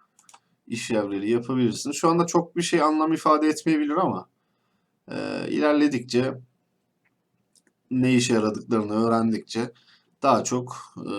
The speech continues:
kullanmaya başlayacağız arkadaşlar.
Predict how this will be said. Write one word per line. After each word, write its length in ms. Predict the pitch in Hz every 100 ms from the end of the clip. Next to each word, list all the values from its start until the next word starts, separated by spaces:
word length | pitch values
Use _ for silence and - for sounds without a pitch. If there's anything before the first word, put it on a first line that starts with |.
| 98 95 87 - -
kullanmaya 560 | - 117 104 98 117 127
başlayacağız 480 | 110 - 110 101
arkadaşlar. 720 | 90 90 87 76 - 69 -